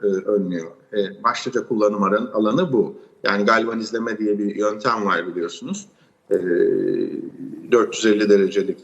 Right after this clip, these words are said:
e, sıvıya batırılıyor çelik. Yani çinko sıvısına batılıyor ve o onu kaplıyor. Dolayısıyla, e, çeliğin dayanıklılığını, e, arttıran bir unsur bu. Yine otomobillerde de çokça kullanılıyor. Hatta,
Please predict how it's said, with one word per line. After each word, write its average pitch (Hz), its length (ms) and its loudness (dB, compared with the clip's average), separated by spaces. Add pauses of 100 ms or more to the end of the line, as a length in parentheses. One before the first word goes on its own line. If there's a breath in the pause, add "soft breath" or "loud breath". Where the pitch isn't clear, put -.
(120)
e, 90 140 -2 (880)
sıvıya 95 880 2
batırılıyor 90 520 -4
çelik. - 480 -2 (160)
Yani 85 140 -4
çinko 101 300 0
sıvısına 90 440 -4
batılıyor 147 380 4
ve 120 60 4
o 110 200 2
onu 113 160 0
kaplıyor. 95 440 0 (520 soft breath)
Dolayısıyla, 117 720 2
e, 98 380 2
çeliğin 123 460 -2
dayanıklılığını, 107 800 2 (640)
e, - 40 -20 (180)
arttıran 90 580 0
bir 101 80 2
unsur 101 440 0 (720)
bu. 139 360 2
Yine 147 180 2
otomobillerde 123 920 2
de 95 140 2 (180)
çokça - 360 -8
kullanılıyor. 95 640 2 (100)
Hatta, 143 400 2